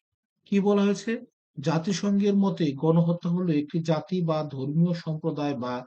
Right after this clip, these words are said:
নৃতাত্ত্বিক জনগোষ্ঠীকে, নৃতাত্ত্বিক গোষ্ঠীকে সম্পূর্ণ বা আংশিকভাবে নিশ্চিহ্ন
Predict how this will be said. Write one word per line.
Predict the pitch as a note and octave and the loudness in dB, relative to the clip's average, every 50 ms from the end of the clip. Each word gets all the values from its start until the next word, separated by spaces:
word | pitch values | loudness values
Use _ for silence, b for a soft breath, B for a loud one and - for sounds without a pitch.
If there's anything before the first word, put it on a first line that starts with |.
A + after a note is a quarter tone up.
| - _ _ _ _ _ _ _ | -14 _ _ _ _ _ _ _
নৃতাত্ত্বিক | B2 B2+ C#3 C#3+ D#3 E3+ F#3+ G3+ G3+ G3 - - D3 D#3 - - - G3 F#3 E3+ E3 - C#3 C3 | -8 -6 -4 2 2 4 4 4 2 0 -2 -4 -4 -4 -6 -6 -2 0 0 0 0 -4 -10 -8
জনগোষ্ঠীকে, | - C#3+ D#3 D#3+ F3 E3+ E3 E3+ E3+ - - - E3 D#3+ D#3+ D#3 D#3 D#3 - _ _ _ _ _ | -4 -2 0 2 2 2 2 0 0 -2 -4 -6 -2 0 0 0 -2 -4 -10 _ _ _ _ _
নৃতাত্ত্বিক | D#3+ E3+ F3+ E3+ - F#3 D#3+ D#3+ - - F3+ D#3+ - D#3 | 2 2 2 2 2 0 0 0 0 0 -2 -2 0 2
গোষ্ঠীকে | E3+ E3 E3 - - F#3 - E3 D#3 D3 | 0 0 0 -2 -6 -4 -2 -2 -2 -2
সম্পূর্ণ | - - - D#3+ E3 E3+ E3+ - - A3+ A3 A3 A3+ G3+ | -4 -6 0 2 4 4 2 2 -2 -2 0 0 0 0
বা | D#3+ D3+ C#3+ C#3+ C#3+ - _ _ _ _ _ | 0 -2 -2 -4 -4 -8 _ _ _ _ _
আংশিকভাবে | D3 C#3+ E3 E3+ E3 - - G#3+ F#3+ F3+ E3 E3+ E3+ E3 F3 E3+ E3 | -4 0 2 2 2 2 -2 -4 -4 -2 0 2 2 4 4 2 4
নিশ্চিহ্ন | D#3 E3+ E3+ E3+ - - - G#3+ G#3 G#3 | 4 2 2 0 -2 -4 -2 0 0 0